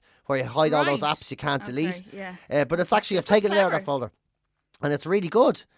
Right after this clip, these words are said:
Speaker 1: It's really, really good. Uh, so I'm listening to audiobooks. I'm listening to Arnold Schwarzenegger's life story.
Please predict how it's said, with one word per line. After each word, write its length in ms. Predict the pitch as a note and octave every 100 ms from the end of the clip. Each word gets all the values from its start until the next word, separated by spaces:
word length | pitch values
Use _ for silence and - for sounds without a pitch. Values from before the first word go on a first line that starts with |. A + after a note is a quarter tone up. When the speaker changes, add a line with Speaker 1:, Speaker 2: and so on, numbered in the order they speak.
| _
Speaker 1:
It's 200 | D3+ -
really, 320 | D#3 E3+ D#3 C#3
really 300 | D3+ C#3+ B2+
good. 340 | G#3+ C4 - _ _ -
Uh, 240 | D3+ C#3
so 180 | - E3+
I'm 120 | F#3
listening 320 | A#3 - G3
to 80 | E3+
audiobooks. 580 | D3+ F3+ A3 F3 B2+ -
I'm 60 | F3
listening 240 | F3+ E3+
to 80 | D#3+
Arnold 260 | F3+ F#3 D#3
Schwarzenegger's 600 | D#3+ F3 - D3+ C3+ A#2+
life 200 | D3 -
story. 340 | - B2+ G2